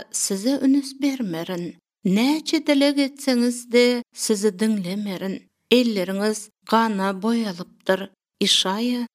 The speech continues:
birinçi bab, on beşinçi aýat. Görünüşi ýaly käbir işler sebäpli Hudaý ibadatlarymyzy diňlemesligi mümkin. Hudaý ibadatlarymyzy diňlemegi üçin bizden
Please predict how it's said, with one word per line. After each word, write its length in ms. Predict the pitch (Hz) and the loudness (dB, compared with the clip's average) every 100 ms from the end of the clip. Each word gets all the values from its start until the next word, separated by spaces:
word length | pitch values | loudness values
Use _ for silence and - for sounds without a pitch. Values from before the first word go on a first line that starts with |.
| 240 | 2
birinçi 400 | 254 247 - 262 | 4 4 0 -4
bab, 160 | 277 262 | -4 -2
on 240 | 214 202 | -2 -2
beşinçi 480 | 190 185 190 185 - | -2 -2 -4 -4 -4
aýat. 340 | 196 190 196 _ _ _ _ _ _ _ _ - | -2 -2 -2 _ _ _ _ _ _ _ _ -4
Görünüşi 600 | 190 269 277 285 262 - | 4 4 6 6 4 0
ýaly 580 | 320 302 269 254 254 254 - - | 2 2 2 4 4 2 -2 0
käbir 480 | 214 240 285 339 | 2 2 0 -4
işler 380 | 320 302 - 294 | -2 -2 0 0
sebäpli 960 | 285 - 240 254 240 214 - 220 220 226 _ _ | 0 0 0 2 -2 -4 0 2 2 -2 _ _
Hudaý 580 | - 202 220 220 226 226 - - | 0 2 4 4 2 0 -4 4
ibadatlarymyzy 1160 | 269 262 294 294 285 277 285 294 285 285 - 311 240 | 4 6 4 2 0 2 2 6 4 2 -2 -2 2
diňlemesligi 840 | 254 269 302 277 247 - 175 180 | 4 6 4 4 2 -2 -4 -2
mümkin. 580 | 190 196 190 202 196 196 _ _ - | -2 -2 -4 -2 -2 -4 _ _ -4
Hudaý 500 | 175 208 220 226 220 - | 2 2 2 0 -4 -4
ibadatlarymyzy 1160 | 208 208 226 226 233 233 247 254 262 262 285 277 _ - | 0 2 4 2 -2 -2 2 2 2 2 2 0 _ 4
diňlemegi 640 | 262 277 285 285 285 285 | 6 8 6 4 2 2
üçin 440 | 302 285 - 269 240 | 0 0 4 4 4
bizden 400 | 208 202 226 | 2 2 2